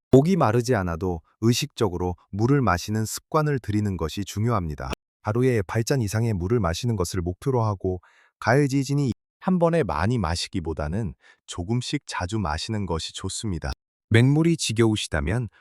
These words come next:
보리차나 옥수수차처럼 구수한 차를 마시는 것도 좋은 방법입니다. 마지막으로 우리 몸에 꼭 필요한 비타민 D와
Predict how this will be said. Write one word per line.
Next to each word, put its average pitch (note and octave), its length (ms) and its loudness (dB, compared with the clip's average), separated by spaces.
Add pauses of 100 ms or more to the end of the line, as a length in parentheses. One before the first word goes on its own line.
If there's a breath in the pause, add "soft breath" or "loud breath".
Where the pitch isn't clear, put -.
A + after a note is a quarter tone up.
(100)
보리차나 C#3+ 540 2
옥수수차처럼 A#2 1000 -4 (220 soft breath)
구수한 C3+ 400 0
차를 A#2+ 260 -2
마시는 F#2 420 0
것도 G2+ 340 -4 (180 soft breath)
좋은 B2+ 320 2
방법입니다. D2+ 720 -4 (340)
마지막으로 E2 640 -2 (380)
우리 C3+ 220 6
몸에 C3+ 340 4
꼭 F3 240 2
필요한 A#2 360 2
비타민 G2+ 380 0
D와 F2 380 0